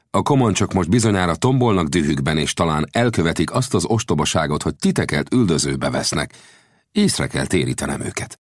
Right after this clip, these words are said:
Elment abba az irányba, honnan jöttünk. Old Death kényelmesen letelepedett a tűz mellé, elővette kését és megkóstolta a sültet.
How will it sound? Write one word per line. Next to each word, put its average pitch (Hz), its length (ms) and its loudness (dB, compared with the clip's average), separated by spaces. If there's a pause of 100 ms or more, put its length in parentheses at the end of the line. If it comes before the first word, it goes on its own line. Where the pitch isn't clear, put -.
(800)
Elment 156 340 2
abba 127 240 4
az 90 120 2
irányba, 107 460 2
honnan 90 280 4
jöttünk. - 640 -4 (500)
Old 185 240 6
Death 127 240 4
kényelmesen 85 720 2
letelepedett 76 680 0
a 85 60 2
tűz 92 260 2
mellé, 95 480 4
elővette 113 500 2
kését 131 500 2
és 101 120 0
megkóstolta 71 720 -2
a 67 60 0
sültet. - 600 -6